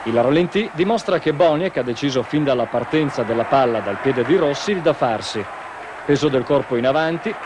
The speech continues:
compasso della gamba sinistra sul piede di appoggio e chi s'è visto, s'è visto. L'Ascoli si scuote nei limiti di un match di pura rappresentanza.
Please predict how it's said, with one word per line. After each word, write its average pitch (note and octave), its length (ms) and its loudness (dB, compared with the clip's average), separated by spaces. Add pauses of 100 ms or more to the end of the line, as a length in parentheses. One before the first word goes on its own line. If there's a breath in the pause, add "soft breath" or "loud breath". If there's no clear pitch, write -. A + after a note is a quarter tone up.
(140)
compasso E3+ 440 4
della C3+ 220 2
gamba C#3+ 260 2
sinistra C3+ 460 -2
sul A2+ 220 -2
piede C3 260 2
di B2+ 100 2
appoggio C3 600 2
e E3 160 -2
chi G3+ 120 0
s'è G#3+ 180 2
visto, C3+ 360 -2
s'è E3 160 -2
visto. A2 460 -4 (1600)
L'Ascoli D3 460 2
si G#3+ 140 -4
scuote G#3 380 4
nei E3+ 120 2
limiti E3+ 380 0
di C3 80 0
un E3 120 4
match D3 340 0
di C3 160 0
pura C#3+ 260 2
rappresentanza. B2+ 880 0